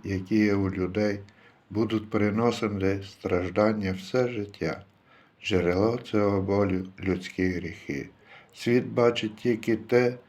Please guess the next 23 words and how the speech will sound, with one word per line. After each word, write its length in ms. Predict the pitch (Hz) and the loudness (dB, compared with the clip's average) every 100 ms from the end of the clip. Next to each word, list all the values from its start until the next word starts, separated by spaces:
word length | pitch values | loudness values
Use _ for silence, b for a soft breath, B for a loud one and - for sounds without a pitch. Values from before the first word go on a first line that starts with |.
| b b b | b b b
що 300 | - - 113 | -2 2 2
перед 320 | - 113 113 | 4 6 6
очима, 600 | 110 107 - 117 107 82 - - _ _ | 6 2 2 0 0 -2 -8 -16 _ _
но 140 | 107 | -4
люди 380 | 90 92 92 90 | 0 0 0 -2
не 140 | 87 90 | -2 -2
бачать 560 | 98 104 107 95 95 - | 0 0 -2 -8 -10 -2
фініш 540 | 110 107 90 - - | 0 2 -2 -10 -14
своїх 540 | - - 87 87 90 92 | -12 -4 -2 0 -2 -6
дій. 320 | - 82 165 - _ b b b b - | -6 -6 -6 -10 _ b b b b -4
Гріх 360 | 82 104 107 | 2 2 2
подібний 560 | 95 92 98 113 107 98 | 2 2 4 4 2 -2
до 180 | 95 98 | 0 -2
посадженого 840 | 95 95 120 113 113 104 104 101 | 0 0 4 4 4 -2 -2 -2
зерна, 500 | 95 101 98 98 87 85 - b b b b | -2 -2 -2 -2 -4 -6 -18 b b b b
яке 380 | 92 90 - 95 | 2 2 4 6
рано 380 | 92 110 107 95 | 6 6 2 -4
чи 180 | 95 80 | -4 -4
пізно 440 | - 104 98 95 | 0 0 0 -4
проросте 800 | 92 92 90 87 - 101 98 110 - b b b b | -2 -2 0 -2 -4 -2 -2 -4 -12 b b b b
з 180 | - 87 | -10 0
його 380 | 98 95 104 110 | 2 4 4 4
плодами. 720 | - 87 90 98 87 92 - | 2 0 2 4 4 4 -4